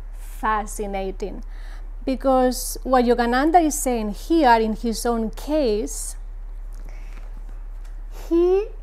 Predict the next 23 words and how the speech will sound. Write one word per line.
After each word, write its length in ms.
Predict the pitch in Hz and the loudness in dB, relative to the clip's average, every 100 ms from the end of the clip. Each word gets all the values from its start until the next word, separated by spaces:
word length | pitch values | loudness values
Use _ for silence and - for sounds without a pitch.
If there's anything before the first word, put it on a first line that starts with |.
| - - - - - - - | -12 -12 -14 -14 -12 -12 -12
came 580 | - 285 294 302 311 302 - | -6 0 2 4 2 -2 -8
back 460 | 220 196 196 262 - - | -6 -4 -2 -4 -6 -8
here 340 | 226 208 240 - | -4 -2 -2 -4
on 220 | 226 214 | -4 -6
this, 320 | 220 220 214 | -4 -6 -4
in 160 | 254 214 | -4 -2
this 200 | 247 240 | -2 -4
incarnation 720 | 240 233 220 208 202 - 226 | -6 -4 -4 -4 -6 -6 -8
as 180 | 214 220 | -8 -6
Yogananda 760 | 214 214 208 202 208 233 254 - - - - - - - | -4 -4 -4 -4 -4 -4 -4 -8 -12 -12 -12 -10 -10 -2
with 240 | 269 240 | -2 0
the 80 | 254 | 0
consciousness 1040 | 240 - - 277 302 302 320 311 311 - - | 0 -2 -4 -2 -2 -2 -2 0 0 -2 2
he 300 | 294 311 277 | 4 2 0
retained, 880 | 285 240 - - 233 226 277 349 359 - - - - | -4 -4 -8 -10 -8 -6 -6 -6 -8 -12 -12 -12 -6
the 140 | 214 233 | -2 -2
consciousness 920 | - - 247 262 - 302 285 302 294 | -2 -4 -2 -2 -4 -8 -2 -2 -2
he 200 | - 269 | -4 -2
was 260 | 269 269 269 | -2 -2 -4
already 440 | 233 240 240 262 | -4 -2 -2 -4
united 920 | 269 233 240 240 226 208 208 220 196 | -4 -2 0 0 -2 -4 -4 -6 -8
with 320 | 190 196 - | -8 -8 -6
God. 320 | 208 - - | -6 -6 -8